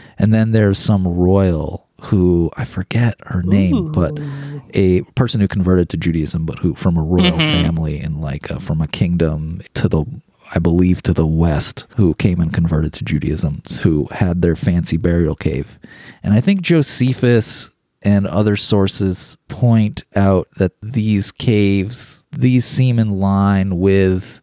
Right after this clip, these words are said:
Speaker 1: the kind of Roman practices of having a lot of pomp and circumstance
Speaker 2: Mm-hmm.
Speaker 1: around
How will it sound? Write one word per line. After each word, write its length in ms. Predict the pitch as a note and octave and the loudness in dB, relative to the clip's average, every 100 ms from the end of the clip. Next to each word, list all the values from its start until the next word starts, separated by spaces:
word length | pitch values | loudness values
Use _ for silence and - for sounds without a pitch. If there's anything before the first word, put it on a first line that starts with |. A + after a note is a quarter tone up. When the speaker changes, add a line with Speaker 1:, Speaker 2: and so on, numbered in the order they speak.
| _ _ | _ _
Speaker 1:
the 80 | - | -4
kind 260 | - A2 | 2 2
of 120 | F2+ E2 | 2 0
Roman 380 | F2+ F#2 G#2 A2 | 2 2 0 0
practices 640 | A#2 G#2+ - A2+ A2+ G#2+ | 0 0 -2 -2 0 0
of 80 | F2+ | 0
having 280 | F#2 F#2 F2 | 2 2 2
a 80 | |
lot 160 | F2+ F2+ | 2 2
of 120 | F2 | 0
pomp 260 | - F2+ - | 0 0 0
and 140 | E2 | -6
circumstance 1040 | - D#2+ - G#2 - G#2+ G#2+ A#2+ - - - - _ F#3 | -4 -6 -2 -4 -2 0 0 0 -4 -16 -20 -20 _ -12
Speaker 2:
Mm-hmm. 200 | E3+ - | -6 0
Speaker 1:
around 600 | G2+ G#2 G#2+ G#2 G#2+ G#2+ | 2 4 4 2 0 -4